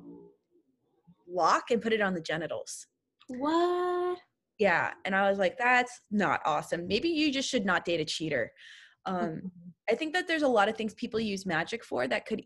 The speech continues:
Speaker 1: easily be communicated in real life. Like, you don't need to be doing magic. Like, if you really like your crush, tell them. Doing a magic spell to,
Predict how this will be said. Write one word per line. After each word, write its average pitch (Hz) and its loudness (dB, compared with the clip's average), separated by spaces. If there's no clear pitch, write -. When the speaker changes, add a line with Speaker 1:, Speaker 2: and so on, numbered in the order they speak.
Speaker 1:
easily 214 0
be 247 4
communicated 247 2
in 190 0
real 196 0
life. 247 -2
Like, 202 -6
you 247 -2
don't 320 -2
need 254 -2
to 330 -4
be 240 -6
doing 208 -2
magic. 185 2
Like, 220 -6
if 214 0
you 262 -4
really 285 0
like 285 2
your 254 -4
crush, - -6
tell 330 -2
them. 185 0
Doing 302 2
a 240 4
magic 254 2
spell 285 2
to, 214 2